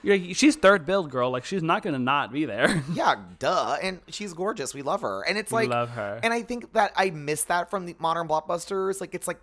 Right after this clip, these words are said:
Speaker 2: the knowingness of, like,
Speaker 1: Mm-hmm.
Speaker 2: this is, it's, like, books of this genre too. It's like, you know what you're getting yourself into. It's not, like,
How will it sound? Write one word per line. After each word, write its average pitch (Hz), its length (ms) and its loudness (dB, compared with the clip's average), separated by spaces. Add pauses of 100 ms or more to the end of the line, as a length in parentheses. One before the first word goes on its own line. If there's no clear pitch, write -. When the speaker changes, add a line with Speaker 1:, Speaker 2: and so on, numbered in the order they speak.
Speaker 2:
the 170 120 -2
knowingness 151 840 -4 (100)
of, 127 260 -2
like, 127 300 0
Speaker 1:
Mm-hmm. 113 360 -8 (200)
Speaker 2:
this 170 300 0
is, 180 360 0
it's, 202 160 -2
like, 233 120 -4 (340)
books 185 280 0
of 127 120 -2
this 110 180 -6
genre 104 400 -6
too. 160 320 -4
It's 123 140 -4
like, 139 240 -4 (320)
you 185 160 -4
know 208 260 4
what 170 480 -2
you're 160 100 -6
getting 151 200 -8
yourself 139 300 -4
into. 117 340 -6
It's 117 140 -6
not, 180 200 -2
like, 160 200 -2